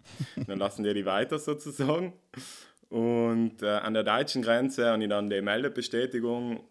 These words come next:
und die Arbeitsbestätigung gezeigt. Und dann haben die mich eigentlich durchgelassen, ja. Aber auch auf die Autobahnen, also ist nichts los, so. Du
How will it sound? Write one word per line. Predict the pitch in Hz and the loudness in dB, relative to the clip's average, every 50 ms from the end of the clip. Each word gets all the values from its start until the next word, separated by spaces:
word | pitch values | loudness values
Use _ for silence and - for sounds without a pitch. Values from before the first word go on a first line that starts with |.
| _ - | _ -8
und | 101 98 98 98 98 98 98 | -4 -4 -2 -2 -2 -4 -4
die | 87 95 | -2 -2
Arbeitsbestätigung | 98 117 139 147 135 139 - 127 - - 120 123 120 123 113 113 113 | 0 0 0 0 -2 -4 -8 -8 -4 -2 -2 -2 -2 -2 -4 -2 -4
gezeigt. | 110 107 - 113 107 113 117 - - _ _ _ _ _ _ _ _ _ _ _ _ _ _ _ - - - | -4 -4 -2 0 0 0 0 -4 -10 _ _ _ _ _ _ _ _ _ _ _ _ _ _ _ -18 -16 -12
Und | 95 90 87 | -8 -4 -2
dann | 92 92 | 0 0
haben | 98 98 | 0 2
die | 98 95 | 2 0
mich | 104 104 95 | 2 2 0
eigentlich | 95 98 87 - - | 0 -2 -4 -8 -12
durchgelassen, | - 98 - - - 92 87 87 87 - - 87 87 | -12 -12 -12 -10 -10 -8 -6 -6 -8 -8 -10 -8 -8
ja. | 87 87 87 - - _ _ _ _ _ _ _ _ _ _ _ _ _ _ _ - | -8 -8 -10 -12 -18 _ _ _ _ _ _ _ _ _ _ _ _ _ _ _ -18
Aber | - - 87 87 87 90 87 87 87 | -16 -14 -12 -8 -4 -2 -2 -2 -2
auch | 87 92 | -2 -4
auf | 98 95 - | -4 -4 -2
die | 98 90 | -2 -2
Autobahnen, | 87 98 98 - 98 - - 90 92 92 92 92 90 | 0 -2 -2 -4 -8 -6 -4 -4 -4 -4 -4 -6 -6
also | 90 90 90 - 92 | -8 -10 -10 -10 -10
ist | 92 - - | -10 -8 -8
nichts | 98 95 - - | -8 -10 -10 -8
los, | 101 95 95 98 98 - - | -6 -4 -4 -4 -6 -8 -10
so. | 87 85 85 87 90 90 - _ | -10 -10 -10 -10 -12 -14 -18 _
Du | - | -20